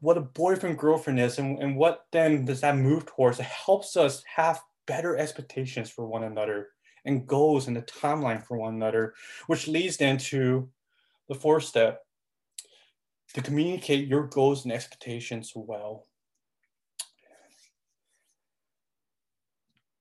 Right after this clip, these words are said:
I believe here that every relationship, every dating relationship should have clear expectations,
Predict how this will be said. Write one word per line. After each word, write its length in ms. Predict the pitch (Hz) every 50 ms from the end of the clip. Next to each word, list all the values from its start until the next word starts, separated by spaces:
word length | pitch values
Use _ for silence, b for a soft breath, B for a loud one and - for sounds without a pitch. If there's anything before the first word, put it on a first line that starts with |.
| _ _ _ _ _ _ _
I 140 | 135 139 135
believe 420 | 131 147 143 147 151 160 165 -
here 500 | - 156 143 139 135 135 135 131 - _ _ _ _ _ _ _ - _ _ _ _
that 400 | 143 135 139 131 131 135 131 - 165
every 600 | 165 170 175 165 170 190 185 185 175 - - _ _ _ _ _ _ _ _ _ _ -
relationship, 480 | 143 139 143 143 139 131 131 - 135 131
every 260 | 143 156 170 190 185
dating 280 | 143 139 143 139 143 147
relationship 440 | 139 131 127 127 123 - 135 127 -
should 120 | - -
have 440 | - - - 147 143 151 165 160 - - - _
clear 500 | - - - 156 165 175 185 190 185 - -
expectations, 960 | 151 135 - - 151 - - - 135 127 127 - 127 120 117 123 127 -